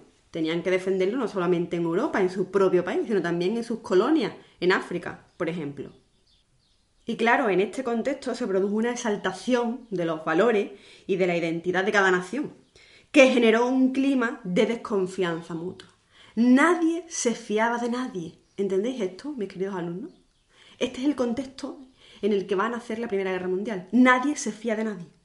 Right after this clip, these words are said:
¿vale? Y de ese mismo modo, en el ascenso de los nacionalismos contribuyeron también las aspiraciones de independencia de algunos pueblos europeos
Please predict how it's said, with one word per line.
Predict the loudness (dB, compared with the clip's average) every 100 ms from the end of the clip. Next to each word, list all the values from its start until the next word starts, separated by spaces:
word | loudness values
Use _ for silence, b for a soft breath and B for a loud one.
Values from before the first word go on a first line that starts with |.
| _ _ _
¿vale? | -12 -12 -16 _ b b b b b _
Y | 4
de | 6
ese | 8
mismo | 10 10 10
modo, | 6 2 -2 -6 -14 _ _ b b b _ _
en | 0 4
el | 4
ascenso | 4 2 6 6 6 2
de | 2
los | 2 0
nacionalismos | -2 -2 2 4 4 4 2 0 -4
contribuyeron | 0 0 2 2 4 4 2 0 -2
también | -4 -4 -2 -2 -2
las | -4
aspiraciones | -6 -4 -4 -2 -4 -4 -2
de |
independencia | -2 0 0 -2 -2 0 -2 -4 -6 -6 B B _
de | -2
algunos | 0 0 0 -2 -4 -2
pueblos | 0 0 -2 -4
europeos | -2 0 0 0 -2 -2